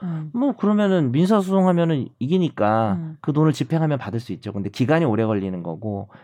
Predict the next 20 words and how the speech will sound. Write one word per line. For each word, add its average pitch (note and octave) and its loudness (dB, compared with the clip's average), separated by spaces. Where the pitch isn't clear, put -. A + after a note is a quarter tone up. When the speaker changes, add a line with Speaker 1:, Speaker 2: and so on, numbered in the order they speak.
Speaker 2:
그 F#3+ 0
Speaker 1:
음. - 2
Speaker 2:
사-, F#3 4
그때까지, F3 2
그러니까 C#3 -2
그 E3+ 2
계좌를 E3 4
가압류를 F3 4
넣어야 F#2 2
돼요. F2 -8
그, C#3 -2
Speaker 1:
음. F3 -4
Speaker 2:
그 B2+ 2
만약에 C3+ 2
그 C#3 4
범인이 B2 2
김선욱이야. B2+ 2
보이스피싱 A#2+ 0
범인. E2+ -4
Speaker 1:
음. F3+ -10